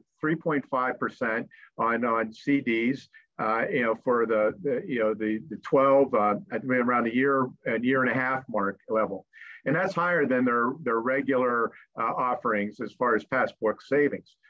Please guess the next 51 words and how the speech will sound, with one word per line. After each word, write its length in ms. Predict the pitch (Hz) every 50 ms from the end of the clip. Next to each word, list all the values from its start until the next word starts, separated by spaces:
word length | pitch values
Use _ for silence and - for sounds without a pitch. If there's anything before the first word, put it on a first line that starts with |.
| _ _ _
So 120 | - 147
what's 200 | 175 226 226 -
the 60 | 196
advantage 460 | 170 147 151 160 160 160 147 131 - 131
in 80 | 127
that? 320 | 139 143 151 123 101 95 -
Uh, 220 | 127 117 113 110 - - - - - -
it, 200 | 143 143 135 - - 151
there's, 340 | 165 165 165 143 - - - -
this 200 | 165 175 180 202
is 120 | 147 139
a 40 | 135
great 300 | - 123 139 143 147 143 -
time 280 | 156 156 156 151 139 123
actually 500 | 117 117 113 - - - 127 127 127 123
to 140 | 107 123 117
be, 360 | 113 120 117 117 113 110 110 - _ _ _ _ _
to 80 | - 127
be 140 | 117 123 117
investing 520 | 110 110 131 135 135 131 - 135 127 120
in 140 | 113 110 104
savings 600 | - - 143 127 135 131 120 110 104 104 - 117
if, 100 | 117 110 - _ 165
if 200 | 160 127 107 -
your, 300 | 123 113 113 110 107 104 - - - _ _ - 113
uh, 120 | 107 104
beneficiary 840 | 113 131 127 131 131 127 - 139 131 127 - 131 127 123 120 120 113
is, 200 | 110 110 101 -
is 200 | - 123 107 98
younger. 400 | 107 107 123 120 139 175 196 190 - _ _ _ _ _ 123
Uh, 140 | 120 117 117
you 240 | 117 131 - 135 123
know, 40 | 117
you 140 | 127 143 151
have 100 | 147 -
time, 380 | - 185 175 117 92 - - _ -
and, 320 | 143 123 120 120 120 117 123
uh, 180 | 120 113 117 120 131 -
you 140 | - 135 117
know, 100 | 113 104
history 380 | 139 147 143 - - 151 143
is 100 | 135 127
on 160 | 135 135 135 135
our 160 | 135 135 135
side 380 | 131 - 143 139 143 147 147
that 140 | 127 113 -
the 80 | 120 117
market 340 | 120 123 135 131 143 151 147
will 120 | 127 -
come 180 | - 131 120 113
back, 300 | 117 120 135 151 160